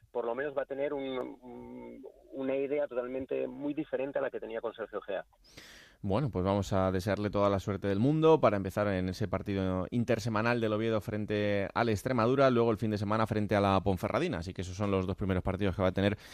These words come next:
Speaker 2: Javi Rozada en el banquillo del Oviedo. Compañero Nacho Azparre en La Nueva España, un placer haberte tenido por aquí, ¿eh? Un saludo muy fuerte.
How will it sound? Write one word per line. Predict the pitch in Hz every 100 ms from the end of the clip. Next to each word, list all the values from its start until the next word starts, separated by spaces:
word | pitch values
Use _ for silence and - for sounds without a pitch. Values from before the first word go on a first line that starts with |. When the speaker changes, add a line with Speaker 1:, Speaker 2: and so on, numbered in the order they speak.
| - - -
Speaker 2:
Javi | - 107 104
Rozada | 98 107 101 98 98
en | - 101
el | 92
banquillo | 92 95 95
del | 90 90 87 85 85
Oviedo. | 87 87 82 78 -
Compañero | 95 107 123 127
Nacho | 135 135
Azparre | - 135 131
en |
La | 123
Nueva | 120 120
España, | - 131 135 131
un | 117
placer | 117 113 120
haberte | 117 117
tenido | 110 113
por | 110
aquí, | 104 92 87
¿eh? | 113
Un |
saludo | 110 107 110
muy | 107
fuerte. | 101 98 82 71